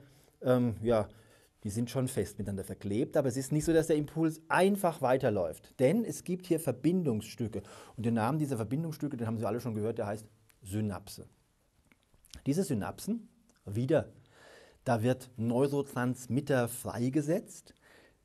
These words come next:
Das ist ein chemischer Stoff. Und dieser chemische Stoff, der führt am nächsten Neuron wieder zur Erregung und dann entsteht wieder ein elektrischer Impuls.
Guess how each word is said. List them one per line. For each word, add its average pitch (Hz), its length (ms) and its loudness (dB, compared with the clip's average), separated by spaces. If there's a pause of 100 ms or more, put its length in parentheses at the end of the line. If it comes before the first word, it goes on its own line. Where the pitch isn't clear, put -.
(180)
Das 113 120 -2
ist - 260 -6 (440)
ein 123 60 -2
chemischer 110 480 0
Stoff. - 280 -8 (800)
Und 139 120 -2
dieser 147 200 6
chemische 214 400 2
Stoff, - 460 0
der 127 100 2
führt 185 340 2
am 117 160 0
nächsten 151 500 2
Neuron 110 540 2 (240)
wieder 196 240 6
zur 185 200 0
Erregung 131 720 0
und 156 180 0
dann 226 220 4
entsteht 196 500 -2
wieder 220 400 2
ein 160 120 -2
elektrischer 143 520 0
Impuls. 151 500 -4